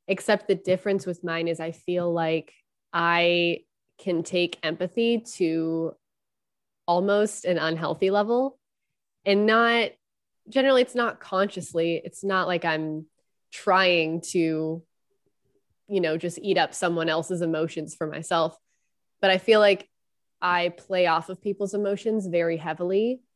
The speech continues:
and it, it comes off in very physical ways. Like, if someone is feeling sad, like,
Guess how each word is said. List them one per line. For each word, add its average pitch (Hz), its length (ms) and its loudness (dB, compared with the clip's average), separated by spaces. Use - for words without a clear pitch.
and 175 200 0
it, 170 220 4
it 175 180 -4
comes 196 400 -2
off 160 500 0
in 190 160 -2
very 185 220 6
physical 175 520 -2
ways. 165 400 2
Like, 160 160 -2
if 156 100 -10
someone 175 600 -4
is 165 340 -8
feeling 165 360 -4
sad, 165 640 -2
like, 156 220 -8